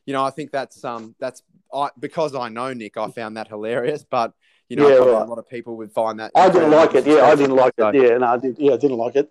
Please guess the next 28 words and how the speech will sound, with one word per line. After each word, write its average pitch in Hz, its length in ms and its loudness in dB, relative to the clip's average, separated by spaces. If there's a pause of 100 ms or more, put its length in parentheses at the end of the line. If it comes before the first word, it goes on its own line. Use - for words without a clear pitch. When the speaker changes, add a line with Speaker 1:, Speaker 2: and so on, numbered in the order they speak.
Speaker 2:
Um, 135 360 -2
Speaker 1:
Yeah. 117 180 0
Speaker 2:
and 160 400 -2
the 151 80 0
last 170 300 2
thing, 170 420 2
I, 147 60 4
I 143 260 2
heard 165 260 0
Patrick, 156 500 -4
uh, 131 140 0
Mouratoglou 139 680 -2 (720)
talking 156 540 0
about, 139 500 2
I 151 60 0
don't 151 80 0
know 170 120 2
which 165 260 -4
tournament 160 400 0
it 143 120 2
is. 147 180 4
I 147 40 4
don't 151 100 2
know 160 60 0
if 151 120 -4
it's 151 120 -4
for 135 340 -4
younger, 143 460 0